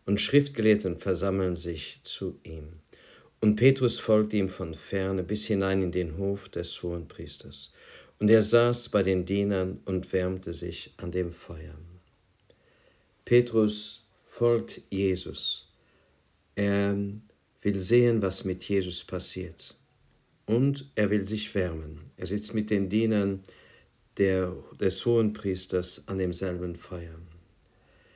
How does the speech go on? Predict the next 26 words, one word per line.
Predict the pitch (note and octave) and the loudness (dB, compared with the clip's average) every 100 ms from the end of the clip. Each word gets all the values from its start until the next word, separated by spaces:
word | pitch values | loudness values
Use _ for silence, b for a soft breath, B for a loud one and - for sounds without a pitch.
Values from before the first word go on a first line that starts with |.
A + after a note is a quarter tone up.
| b _ | b _
Wir | G#2+ G#2+ | 2 4
wissen, | B2+ G#2+ F#2+ | 4 2 0
was | F#2 | -2
später | - G2+ G2 G2 F#2+ | -2 0 0 0 -4
passieren | - G2+ - G#2 F#2 D#2+ | -4 -4 -2 -2 -2 -6
wird. | D#2+ D#2+ - - _ _ b b b b b _ | -12 -14 -12 -14 _ _ b b b b b _
Ist | A#2+ A2+ | 2 6
es | B2+ - - C3 | 4 4 -2 2
nicht | C#3+ - | 2 4
manchmal | C#3+ C#3 - A2 | 4 2 2 0
so, | G#2 A2+ A#2+ B2 B2 b b b | 0 0 0 -2 -6 b b b
dass | G#2 G#2 - G#2+ | -2 -2 -2 2
wir | G#2+ G#2+ G#2+ G#2+ G#2+ b b b _ | 4 6 4 0 -4 b b b _
uns | G#2+ G#2+ | 2 2
an | G#2+ G2 F#2+ F#2 - | 2 2 0 -4 -14
falschen | - B2+ C3 B2+ - F#2 F2+ | -4 0 2 0 -2 -4 -4
Feuern | - A2 A2 G#2+ G2 F2 F2 | -4 0 2 2 0 -2 -4
wärmen, | F#2+ F#2+ G2 G#2+ A#2 A#2+ A#2+ _ B B B B | -4 -2 -2 -4 -6 -10 -14 _ B B B B
dass | - A2 A2 - | 2 2 2 2
wir | A2+ A2+ A2 G#2+ G2+ G#2 - b b b _ _ _ _ _ _ _ _ _ _ _ _ | 6 6 6 4 2 -2 -12 b b b _ _ _ _ _ _ _ _ _ _ _ _
eine | A2+ G#2+ | 2 6
Neugierde | G#2+ B2+ C3 B2 A2+ G#2 | 8 8 6 6 4 4
haben, | G2 F#2 F2 F#2 | 0 -2 -2 2
manches | A2+ A#2 - G2+ - | 2 2 -2 -4 -2
wissen | A2+ - G2+ F2+ | -4 -2 -4 -2
wollen | F#2 E2+ E2 E2 | -2 -4 -8 -10